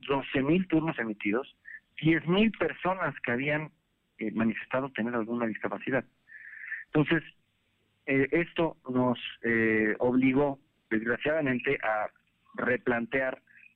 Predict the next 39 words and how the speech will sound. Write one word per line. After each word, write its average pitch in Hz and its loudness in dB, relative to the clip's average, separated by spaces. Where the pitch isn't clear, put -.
o 110 0
ajustar 117 -4
la 131 -2
estrategia 127 -6
y 117 -8
tenerles 147 -2
que - -2
hablar 117 -2
por 139 -4
teléfono 110 -4
y - -6
optar 139 0
por 123 0
un 160 2
refuerzo 120 -2
como 104 -8
la 95 0
publicación 101 -10
que - -6
estamos 117 -4
haciendo 113 -12
el 113 -8
día 110 2
de 113 2
hoy 101 2
de 113 0
la 92 -2
página 110 -4
para 92 -4
que - -8
la 90 -4
gente 107 -8
pueda, 104 0
eh, 95 0
seguir 120 4
confirmando 113 0
y 117 -2
corroborando 107 -2
el, 101 -6